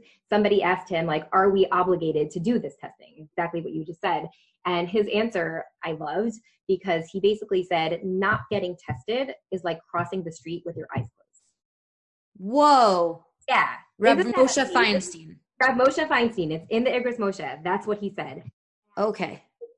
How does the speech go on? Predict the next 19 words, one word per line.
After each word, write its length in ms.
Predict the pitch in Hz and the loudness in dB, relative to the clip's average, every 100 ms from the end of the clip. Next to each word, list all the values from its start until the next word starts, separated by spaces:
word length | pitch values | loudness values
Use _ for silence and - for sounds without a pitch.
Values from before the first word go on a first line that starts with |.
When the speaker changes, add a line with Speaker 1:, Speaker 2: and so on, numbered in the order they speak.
| _ _ | _ _
Speaker 1:
Like, 300 | 214 240 214 - | 0 2 2 0
to 120 | 269 | -2
me, 340 | 262 285 247 | 0 2 2
like, 220 | 220 202 202 | 4 2 4
that, 160 | 226 | 2
it, 140 | 233 - | 2 0
like, 260 | 240 214 - _ _ | 0 0 -4 _ _
that 440 | 214 269 262 240 - - _ | -10 -4 2 2 2 -10 _
was 200 | 226 220 190 - _ - | 2 2 2 -8 _ -2
said 260 | 240 208 - | 0 0 2
so 140 | 233 | 2
many 180 | 247 240 | 2 0
years 240 | 180 196 | 2 2
ago, 280 | 214 254 269 | 2 2 2
but 160 | 226 214 | 0 0
it 140 | 233 226 | -2 0
still 200 | 269 302 | -2 -2
applies. 380 | 202 196 185 180 | 0 2 2 0
It, 160 | 220 | -6